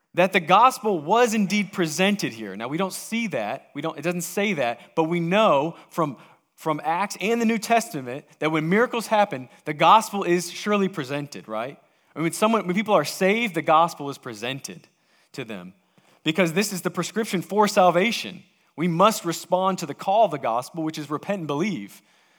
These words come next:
You can't re-, respond to something that you're not told, right? So we can assume this safely, that Peter is saying is he had preached the gospel and all these people came to know the Lord. Many turned to the Lord.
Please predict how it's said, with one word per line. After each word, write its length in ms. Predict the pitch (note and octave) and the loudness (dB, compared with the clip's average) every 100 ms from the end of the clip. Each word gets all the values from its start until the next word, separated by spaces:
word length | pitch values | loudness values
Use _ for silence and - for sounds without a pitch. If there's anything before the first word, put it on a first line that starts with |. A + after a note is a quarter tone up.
| _ _ | _ _
You 100 | - | -14
can't 300 | D#3+ G3+ F3 | -4 -2 -2
re-, 80 | E3 D3 | -6 -8
respond 420 | D#3 - G3 F#3 | -4 2 4 2
to 60 | |
something 280 | F3+ D3+ D3+ | 0 -4 -4
that 80 | D3+ | -4
you're 120 | D3 | -4
not 180 | D3 C3 | -6 -6
told, 360 | F3+ C3+ G2 E3 | -8 -8 -8 -10
right? 320 | G#2 D3+ - _ _ _ _ _ _ - | -10 -10 -14 _ _ _ _ _ _ -8
So 140 | D#3+ | -2
we 120 | F3 | -2
can 320 | F#3+ G#3 A3+ A#3+ | 0 0 2 0
assume 400 | - A#3 A#3+ E3+ | -4 -2 0 0
this 220 | B2+ E3 | -2 -6
safely, 680 | - F#3 A3 - G2+ F#2 C#3 _ _ _ _ | -4 -2 -2 -2 -12 -12 -18 _ _ _ _
that 200 | C3+ C#3 | -4 -4
Peter 320 | - G#3+ G#3 F3+ | -2 0 2 2
is 320 | E3 D#3+ - - | 2 0 -6 -18
saying 640 | - - F#3+ G3 G3 F#3 - - _ | -18 -4 -2 0 0 -4 -6 -18 _
is 160 | D3 C#3+ | -8 -4
he 140 | F#3+ | 0
had 180 | E3 D3+ | -2 -2
preached 320 | - G#3 - | -6 -6 -4
the 60 | G3 | 0
gospel 640 | E3+ E3+ E3+ - A2 G2+ _ _ _ _ - | 2 2 0 -4 -10 -12 _ _ _ _ -8
and 160 | C3+ - | -8 -8
all 280 | C#3 D#3+ F3+ | -4 -2 -2
these 200 | F3 E3+ | -4 -8
people 460 | - E3+ A#2 G2+ _ - | -10 -12 -10 -14 _ -16
came 160 | C3 | -14
to 120 | A2 G#2+ | -14 -14
know 80 | |
the 80 | G2 | -14
Lord. 260 | F#2+ F#2 - _ _ _ - | -16 -20 -20 _ _ _ -10
Many 500 | C#3+ F3+ G3+ G#3 G3+ | -2 0 2 0 -2
turned 360 | F#3+ E3+ E3+ | -2 -2 -2
to 60 | D3+ | -6
the 100 | C3 | -10
Lord. 340 | A#2+ G2 G2+ | -10 -10 -16